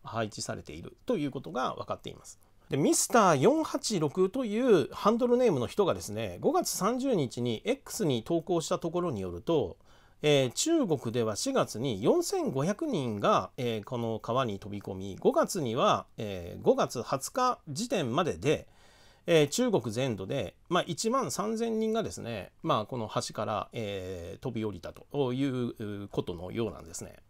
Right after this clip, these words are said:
で、また、四月に、えー、まあ、この橋の飛び込みに限らずなんですが、この手の事件を起こした者はですね、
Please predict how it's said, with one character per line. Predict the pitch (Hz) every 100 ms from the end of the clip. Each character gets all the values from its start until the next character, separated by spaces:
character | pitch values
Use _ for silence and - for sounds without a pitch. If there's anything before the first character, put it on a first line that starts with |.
| -
で、 | 170
ま | 170
た、 | 175 214 202 202 -
四 | - 330
月 | 339 214
に、 | 190 190 151 117 -
え | 151 147 131 113 98 98
ー、 | - 185
ま |
あ、 | -
こ | 185
の | 165 160 - 180 208
橋 | 233
の | 233 226 214
飛 | 208 202
び |
込 | 196
み | 214 214 208 208
に | 208 208
限 | - 190 233
ら | 226 123
ず | 117 156 190
な | 185 113
ん | 92
で | 92
す | 113
が、 | 123 113
こ | 214
の | 262
手 | 269 294
の | 202
事 | 151 220
件 | 208 151
を | 113
起 |
こ | 110 190
し | -
た | 131
者 | 95 104 117 120 78
は | 160
で | 123
す | -
ね、 | 92 95 -